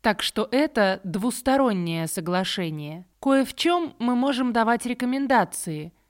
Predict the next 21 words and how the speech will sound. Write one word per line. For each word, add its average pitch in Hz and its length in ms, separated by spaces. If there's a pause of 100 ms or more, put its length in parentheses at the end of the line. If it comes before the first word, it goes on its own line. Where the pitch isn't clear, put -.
(140)
Где-то 277 580
служим 226 480
проводниками". 196 880 (120)
Теренс 208 440
Кин 339 380 (120)
добавляет 262 720
собственную 208 720
метафору 202 800
к 226 60
основным 214 560
правилам 233 600
и 202 80
целям 220 520 (340)
терапевтических 240 960
отношений. 196 800 (160)
"Начиная 254 520
работать, 226 580
я 214 220
ощущал 226 500
себя 220 300
тренером. 180 680